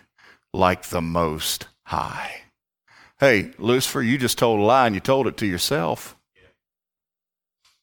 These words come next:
You're not gonna be like the Most High. And you can't stay here. Satan and a third of the angels were cast out over a lie.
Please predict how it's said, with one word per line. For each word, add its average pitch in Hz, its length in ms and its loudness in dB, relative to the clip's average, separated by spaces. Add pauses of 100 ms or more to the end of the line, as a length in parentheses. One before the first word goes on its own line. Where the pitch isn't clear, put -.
(320)
You're 85 120 -4
not 113 200 4
gonna 92 160 -2
be 82 120 0
like 78 240 0
the 80 80 -6
Most 73 340 -6
High. 71 320 -6 (2000)
And 90 160 -4
you 98 120 0
can't 107 280 2
stay 113 300 0
here. 87 320 -6
Satan 107 400 0
and 90 140 -2
a 76 60 -4
third 135 420 -2
of 131 100 -6
the 120 140 2
angels 92 340 0
were 76 120 -10
cast 95 460 0
out 78 280 2 (1040)
over 80 320 -4
a 76 60 -2
lie. 71 500 -2